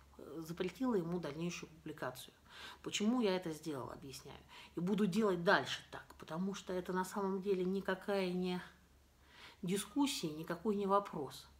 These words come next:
понимаете? Это желание, а, человека, не знающего, абсолютно не разбирающегося в теме, ну, как бы поднять свой рейтинг, что ли, о чем-то поспорить, вот просто, просто пофлудить в сети.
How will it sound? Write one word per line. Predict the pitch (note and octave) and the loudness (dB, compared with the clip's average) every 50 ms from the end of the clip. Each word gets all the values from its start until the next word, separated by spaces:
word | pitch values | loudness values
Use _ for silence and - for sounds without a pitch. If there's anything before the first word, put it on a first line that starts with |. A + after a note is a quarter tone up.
| - - - - | -20 -20 -20 -14
понимаете? | D3 D3 D3 D#3+ F3 F#3 F3 F3 - - - - - - - - - - - | -12 -6 -4 -2 0 0 -2 -4 -8 -16 -18 -20 -20 -18 -16 -16 -16 -14 -10
Это | - E3+ E3 - F#3 | -8 -4 -2 0 0
желание, | F3 F#3+ G3+ G#3+ A3+ A3 G#3 G3 F#3+ F3+ F3 F3 E3 D#3+ D#3 C#3+ - | 2 2 4 6 6 6 6 4 4 2 2 2 0 0 0 -2 -2
а, | - D#3 D3+ D3+ D3+ D3 D3 D3 | -2 -2 -2 -2 -2 -4 -4 -4
человека, | - - F#3 F#3 G3 G3 F3+ F#3 F#3+ | -2 0 2 4 4 4 2 0 0
не | F3+ F#3+ G3+ | 0 2 2
знающего, | G3 F#3+ G3+ G#3+ G3+ F#3 D3+ D3+ - - - D3+ | 0 2 2 2 2 2 2 -2 -4 -6 -8 -8
абсолютно | D3 - - F3+ F#3 F#3 F3 - | -6 -4 -2 -2 -2 -2 -2 -4
не | D#3+ D#3 D3+ | -8 -8 -8
разбирающегося | D#3 D#3+ E3 E3 E3 D#3+ D#3+ D#3 D#3 - - D#3+ D#3 - - F#3+ | -8 -6 -6 -6 -4 -4 -6 -8 -8 -8 -10 -10 -8 -6 -8 -8
в | - - - | -8 -4 0
теме, | E4 E4+ E4+ B3+ D3+ - - - - - - - - - - - - - - - | 2 4 4 4 2 0 -4 -14 -20 -20 -18 -16 -14 -14 -14 -14 -14 -16 -12 -6
ну, | E3+ F3+ G3 G3+ G3 F3+ E3 D#3 - D3 - - - | -2 0 2 4 4 2 2 0 -4 -8 -14 -10 -6
как | - D#3+ D#3+ | -6 -6 -4
бы | D#3+ D#3 D3+ C#3+ C#3+ - - - - - | -4 -4 -4 -4 -4 -8 -12 -20 -2 2
поднять | - F3+ F#3 F3 G3 G#3 F#3+ E3+ E3 - - - - - - - _ _ - - | 4 4 4 4 4 2 2 2 0 -4 -10 -16 -20 -20 -20 -20 _ _ -20 -20
свой | - - - E3+ E3+ F3+ E3 D#3 - - - - - - - - | -18 -14 -8 -2 0 0 0 0 -2 -10 -18 -16 -16 -14 -8 -2
рейтинг, | F3 G3 C4 D4 C#4 - C4+ A3 G#3 | 2 4 4 4 4 4 2 0 0
что | - - - E3+ | -2 -4 -6 -4
ли, | D#3 | -4
о | D#3+ D3+ | -4 -4
чем-то | - F3+ E3+ E3+ F3 | -2 -2 -2 -2 -4
поспорить, | D#3+ - D#3+ D#3 - - - - C#4+ C4+ A3 E3+ D3+ | -2 0 -2 -2 -2 -4 -4 -2 -2 0 -2 -2 -6
вот | D3 C#3+ | -10 -10
просто, | - - G3 - - - | -6 -4 -4 -4 -4 -6
просто | - - G#3 G#3 - F#3 | -4 -4 -2 -2 -4 -6
пофлудить | - - D3+ D3+ - - D3+ D3 C3+ C3 | -6 -6 -8 -8 -8 -10 -8 -8 -8 -8
в | - - | -8 -10
сети. | - - - - - | -12 -12 -14 -14 -16